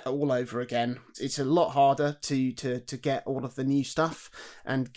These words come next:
and to, to complete some of the new things, but I've got, just got no problem keeping on trying. Before we finish for the day, what's on the horizon, gaming-wise, for the next few months? I mean, I've got, I've got a backlog of games sat there. I've got things like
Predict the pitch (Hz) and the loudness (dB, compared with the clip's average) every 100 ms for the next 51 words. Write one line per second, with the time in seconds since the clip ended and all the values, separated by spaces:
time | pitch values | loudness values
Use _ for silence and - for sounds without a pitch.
0 | - 131 123 - 135 127 120 - 139 139 | -6 -4 -4 -2 -2 -2 -4 -8 -8 -2
1 | 139 117 139 123 131 131 131 143 147 143 | -2 0 -4 0 0 0 0 0 2 -2
2 | - 139 127 - 135 139 - - - - | 0 2 2 -4 -6 -4 -6 -8 -10 -6
3 | 147 156 160 151 147 151 156 - 92 131 | 0 2 4 4 2 4 2 2 -2 -4
4 | 147 - - - _ - 143 147 143 151 | -6 -16 -20 -20 _ -2 0 2 2 0
5 | 151 147 180 151 101 - _ - 175 214 | 2 0 0 -2 -6 -10 _ -6 4 6
6 | 170 135 117 113 - - 117 107 107 135 | 6 2 0 -2 -4 -6 -2 0 0 -2
7 | - _ 165 202 196 170 151 139 107 127 | -14 _ 2 2 4 4 4 4 2 0
8 | 107 - - 143 127 120 110 104 113 - | -2 -4 0 2 2 0 0 0 0 -4
9 | - - 131 127 - - - - - 123 | -6 -6 -4 -4 -4 -8 -8 -10 -4 -2
10 | 117 110 - - - - 151 143 - - | 0 -2 -4 -6 -6 0 2 2 0 -6
11 | - - 120 - 127 - 104 - 95 - | -8 -2 -2 -2 -8 -6 -6 -8 -14 -14
12 | - 92 95 87 - 117 - 98 107 104 | -10 -6 -4 -4 -4 -4 -4 -4 -2 -4
13 | - 123 - - - 95 113 107 | -6 -10 -4 -4 -2 -6 -2 -2